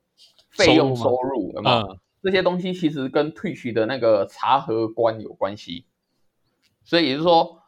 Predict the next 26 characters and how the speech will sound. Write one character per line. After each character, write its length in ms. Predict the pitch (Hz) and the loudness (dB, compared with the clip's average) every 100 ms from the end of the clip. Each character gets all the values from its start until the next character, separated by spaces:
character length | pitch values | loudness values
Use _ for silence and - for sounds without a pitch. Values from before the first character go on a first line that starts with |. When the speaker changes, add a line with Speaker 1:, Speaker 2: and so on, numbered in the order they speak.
| - | -10
Speaker 2:
啊？ 160 | 127 127 | -2 0
Speaker 1:
Twitch 260 | 220 175 160 | 0 -2 0
的 300 | 147 135 - - _ | 4 2 0 -10 _
派 160 | - 175 | 0 0
出 200 | 175 175 | 2 0
来 100 | 123 | 0
的 80 | 120 | -4
查 260 | - 135 | 0 0
核 140 | 147 110 | 0 -2
的 120 | 107 | -2
人， 100 | 113 | 0
如 80 | 160 | 0
果 200 | 180 175 | 0 0
认 160 | 165 120 | -2 0
为 100 | 113 | 0
说 320 | 135 131 127 | 2 2 2
你， 240 | 110 104 107 127 | -2 -10 -12 -10
你 200 | 113 107 | -8 -8
可 240 | - 139 | -2 0
以 80 | 151 | 0
开 260 | - 123 123 | -2 -4 -2
播 360 | 123 117 113 - - | -4 -4 -2 -4 -12
收 320 | _ - 127 139 | _ -4 -2 -2
钱 320 | - - 87 | -8 -14 -12
的 100 | 92 | -8
话， 240 | - 113 | -2 -2